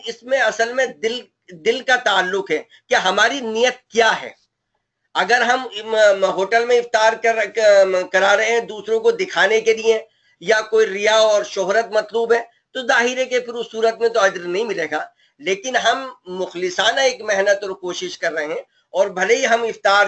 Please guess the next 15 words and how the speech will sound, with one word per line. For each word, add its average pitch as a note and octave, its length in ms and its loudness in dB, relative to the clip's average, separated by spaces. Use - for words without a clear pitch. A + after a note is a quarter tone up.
جو F#3+ 100 -6
ہے F#3 120 0
کسی F#3+ 300 -10
five G3 400 -2
star G#3 300 -2
ہوٹل F#3 300 -4
یا F#3 200 -2
تھری F3 140 -10
star E3 300 -2
ہوٹل D#3+ 240 -10
میں D#3+ 100 -8
بھی D#3 140 -14
کر D3 160 -10
رہے C#3 120 -8
ہیں G3 60 -10